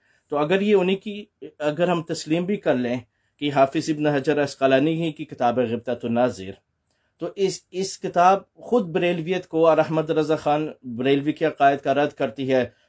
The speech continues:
तरदीद हाजिर नाजिर, इल्मुल गैब और ये तमाम चीज़ें, और हम ये देख लेंगे इस किताब के कुछ हवाले पढ़ के कि ये तो किताब तो म-, मकतब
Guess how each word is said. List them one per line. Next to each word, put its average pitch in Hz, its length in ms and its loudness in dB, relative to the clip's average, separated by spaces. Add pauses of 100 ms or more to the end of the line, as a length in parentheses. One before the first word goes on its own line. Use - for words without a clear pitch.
तरदीद 135 360 0
हाजिर 131 340 4
नाजिर, 135 480 4
इल्मुल 135 380 2
गैब 135 180 0
और 139 140 0
ये 139 120 0
तमाम 143 320 0
चीज़ें, 135 260 -4
और 139 120 2
हम 143 200 2
ये 143 120 0
देख 139 300 -2
लेंगे 147 380 0 (240)
इस 139 120 -6
किताब 139 340 4
के 147 60 -12
कुछ - 240 -12
हवाले 131 280 2
पढ़ 139 180 -2
के 117 240 -8
कि - 440 -12
ये 160 160 2
तो 175 120 -6
किताब 170 380 4
तो 175 80 -4
म-, 151 420 -2
मकतब 156 280 -4